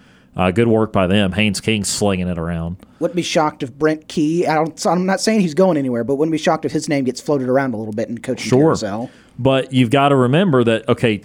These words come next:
Speaker 1: typically Georgia, not number one in the country,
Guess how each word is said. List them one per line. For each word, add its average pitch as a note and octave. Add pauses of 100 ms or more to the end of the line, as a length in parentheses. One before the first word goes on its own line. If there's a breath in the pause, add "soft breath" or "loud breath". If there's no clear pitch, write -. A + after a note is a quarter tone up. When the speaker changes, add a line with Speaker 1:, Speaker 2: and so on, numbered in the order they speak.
(120)
Speaker 1:
typically C#3
Georgia, A#2
not B2
number A2+
one G2
in F2
the E2+
country, B2